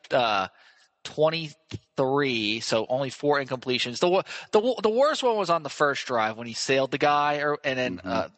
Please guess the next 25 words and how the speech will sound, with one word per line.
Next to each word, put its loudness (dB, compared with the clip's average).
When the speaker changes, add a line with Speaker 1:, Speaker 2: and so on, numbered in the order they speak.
Speaker 1:
w-, -8
you 0
were 4
there 2
on -4
the -8
sideline. 0
Did -4
you -4
hear 2
Ryan 0
Day 2
say 0
it -4
to 2
him? 0
Or, 0
like, 2
what 0
did 0
Ryan 0
Day -2
say? -4
'Cause, -4
uh, -12